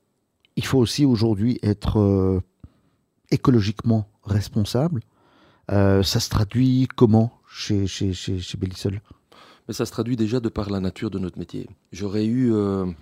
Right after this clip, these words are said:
Speaker 2: comme je l'ai dit, j'ai eu un parcours professionnel qui m'a amené dans différents horizons, et jamais j'ai accepté de travailler, parce que j'étais consultant indépendant,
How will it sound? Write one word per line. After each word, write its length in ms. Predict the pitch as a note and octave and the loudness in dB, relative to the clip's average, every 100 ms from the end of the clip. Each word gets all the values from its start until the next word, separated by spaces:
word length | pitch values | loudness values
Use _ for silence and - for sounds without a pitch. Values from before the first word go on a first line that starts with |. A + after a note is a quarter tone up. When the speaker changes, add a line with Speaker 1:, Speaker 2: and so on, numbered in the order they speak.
| _ _ _ _ _ _ _ _ - | _ _ _ _ _ _ _ _ -12
Speaker 2:
comme 120 | G2 | -6
je 60 | F#2+ | -2
l'ai 80 | G#2+ | -2
dit, 160 | B2+ | -2
j'ai 100 | A2 | -2
eu 120 | G#2 G2 | -2 -2
un 100 | F2+ | -4
parcours 340 | F2+ G#2+ G2+ | -10 -10 -12
professionnel 540 | - G2+ G2+ G#2 G#2 | -10 -14 -12 -6 -6
qui 100 | F#2+ F#2+ | -6 -6
m'a 100 | F2+ | -4
amené 180 | F#2 | -6
dans 180 | F2+ F2 | -4 -6
différents 420 | F2 - F2+ F2+ F2 | -8 -10 -10 -10 -10
horizons, 440 | F2+ F2 A2+ D3 _ _ _ _ _ _ _ _ - | -10 -8 -10 -10 _ _ _ _ _ _ _ _ -6
et 80 | |
jamais 400 | G2 G#2+ A2 G#2+ - | -2 0 2 0 -6
j'ai 180 | - F2+ | -12 -10
accepté 680 | F2+ - - - G2+ G#2+ A2+ _ _ _ - | -8 -8 -12 -8 -6 -6 -8 _ _ _ -10
de 100 | F#2+ | -10
travailler, 500 | - F2+ F2 F2+ G#2 | -8 -6 -4 -6 -8
parce 160 | - | -12
que 80 | F2 | -14
j'étais 240 | D#2+ - | -14 -14
consultant 480 | - F2+ - - E2+ | -12 -12 -12 -14 -10
indépendant, 520 | E2 E2 F2 F2+ A2+ | -10 -10 -10 -8 -10